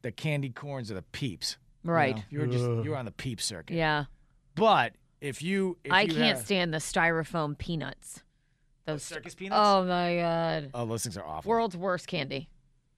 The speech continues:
Speaker 1: Yeah.
Speaker 2: I
Speaker 1: uh,
Speaker 2: mean, beep, beats the Peeps.
Speaker 1: Now, I don't know if they had 'em down here, but they had 'em up in New England. They were called Necco wafers.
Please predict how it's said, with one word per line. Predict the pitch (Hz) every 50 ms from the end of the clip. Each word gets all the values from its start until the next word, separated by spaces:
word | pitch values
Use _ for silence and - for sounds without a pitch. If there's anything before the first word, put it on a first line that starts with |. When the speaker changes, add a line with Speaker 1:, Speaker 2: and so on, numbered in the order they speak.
| _ _
Speaker 1:
Yeah. | 113 120 117 98 78 78 - -
Speaker 2:
I | 113 113 196
Speaker 1:
uh, | -
Speaker 2:
mean, | - 190 190 175 151
beep, | - 233 233 214 - - - 180 175
beats | - 226 214 202 - -
the | - 170
Peeps. | - 185 - - - - - - - _ _ _ _ _ _ -
Speaker 1:
Now, | 123 127 127
I | 135 139
don't | 180 196
know | 190 180
if | 156
they | - 156 131
had | 135 139 143
'em | 139 127
down | 131 117 113 110
here, | - - - - 147 139 120 104
but | 90 82 110 92
they | 113 107
had | 104 120 127 123
'em | 123 117
up | 113 -
in | 113 98
New | 101 98 107 117
England. | 123 127 113 101 95 90 85 - - - _ _ _ -
They | 107
were | 110 104
called | - - 123 113 98
Necco | 95 95 101 107 - - 147 139
wafers. | 139 143 147 156 - 160 165 165 170 139 - -